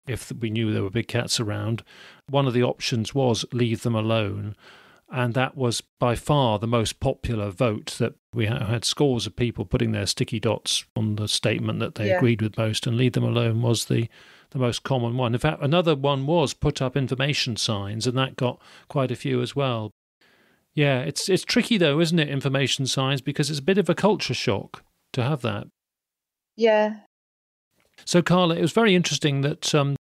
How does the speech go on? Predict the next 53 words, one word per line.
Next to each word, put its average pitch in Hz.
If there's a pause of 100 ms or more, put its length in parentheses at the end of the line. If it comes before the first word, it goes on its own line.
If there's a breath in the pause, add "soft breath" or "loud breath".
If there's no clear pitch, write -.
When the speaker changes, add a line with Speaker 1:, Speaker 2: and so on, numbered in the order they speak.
Speaker 1:
Jonathan, 135 (340 loud breath)
who's 135
been 147
on 127
a 117
podcast 120
recently, 113 (500 soft breath)
offered 151
to 143
follow 135
up 139
and 120
check -
the 127
area, 107
'cause -
I 156
think 196
he's 190
got 156
a 139
base 147
in 123
North 107
Wales, 107
so 135
he 120
travels 127
up -
that 120
way 104 (300 loud breath)
sometimes. 113
So 139
I 131
know 180
that 190
he 180
made 160
a 143
journey 131
just -
a 143
few 185
days 147
before 131
we 131
recorded 117
this, 101
and 123 (160)
he 139
did 165
a 180
little 156